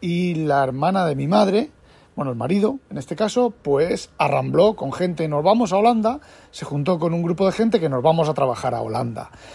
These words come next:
Se podía, se vinieron a trabajar a Holanda como se podían haber ido a trabajar a Alemania, a Luxemburgo, a Bielorrusia, a Letonia, a Estonia o a Tetonia. Coincidió que fue Holanda.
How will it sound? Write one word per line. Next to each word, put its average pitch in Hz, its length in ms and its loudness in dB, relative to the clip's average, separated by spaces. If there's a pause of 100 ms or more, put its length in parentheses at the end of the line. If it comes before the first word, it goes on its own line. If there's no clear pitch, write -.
(160)
Se - 100 -20
podía, 135 340 -4
se - 120 -6
vinieron 143 320 2
a 165 80 4
trabajar 170 340 4
a 170 60 6
Holanda 190 340 4
como 143 220 -6
se 127 80 -8
podían 139 260 -2
haber 170 220 2
ido 170 100 2
a 170 60 4
trabajar 165 500 2
a 120 160 -8
Alemania, 214 720 0 (420)
a 143 200 -2
Luxemburgo, 247 1040 4 (400)
a 165 140 4
Bielorrusia, 208 840 4
a 165 240 0
Letonia, 247 680 4
a 175 100 0
Estonia 247 680 2
o 175 160 2
a 160 80 2
Tetonia. 143 640 0 (500)
Coincidió 185 560 2
que 226 120 0
fue 233 360 4 (100)
Holanda. 165 500 0